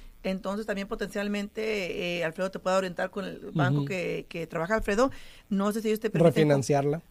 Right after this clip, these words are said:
Speaker 1: no, pero no, o no sé si te permiten comprar otra casa.
Speaker 2: Sí, no, no, con naca no puedes comprar otra casa, pero pudieses a lo mejor refinanciarla y ya te puedes comprar una segunda casa, yo creo. Con otro,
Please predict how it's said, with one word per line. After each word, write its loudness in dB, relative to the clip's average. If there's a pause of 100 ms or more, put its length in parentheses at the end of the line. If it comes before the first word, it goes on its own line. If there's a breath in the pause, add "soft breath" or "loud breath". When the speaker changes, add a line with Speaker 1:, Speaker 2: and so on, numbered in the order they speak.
(140)
Speaker 1:
no, -6 (120)
pero -2
no, -8
o 0
no -2
sé -4
si -2
te -8
permiten -4
comprar 0
otra -2
casa. 0
Speaker 2:
Sí, 4
no, 6
no, 4
con 8
naca 6
no 8
puedes 8
comprar 6
otra 4
casa, 6 (100)
pero 12 (460)
pudieses 8
a 8
lo 8
mejor 4
refinanciarla 4 (180)
y 4
ya 6
te 2
puedes 4
comprar -2
una -2
segunda -8
casa, -12
yo -8
creo. -2
Con 0
otro, 4